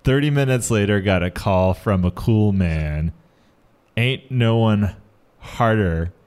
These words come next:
Told me the truth about those nuts, man. The name was Jimmy Carter.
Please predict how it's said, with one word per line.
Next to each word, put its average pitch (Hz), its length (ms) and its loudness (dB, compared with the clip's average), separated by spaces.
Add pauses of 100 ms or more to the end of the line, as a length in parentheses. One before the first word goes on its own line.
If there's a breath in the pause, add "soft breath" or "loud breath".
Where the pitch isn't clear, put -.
(1160 soft breath)
Told 139 320 0
me 139 140 2
the 127 160 0
truth 127 580 0
about 107 380 0
those 98 220 0
nuts, 104 500 -2
man. 87 520 -2 (220)
The 117 100 -4
name 107 420 -2
was 85 480 -4 (200)
Jimmy 90 400 0
Carter. 87 640 -4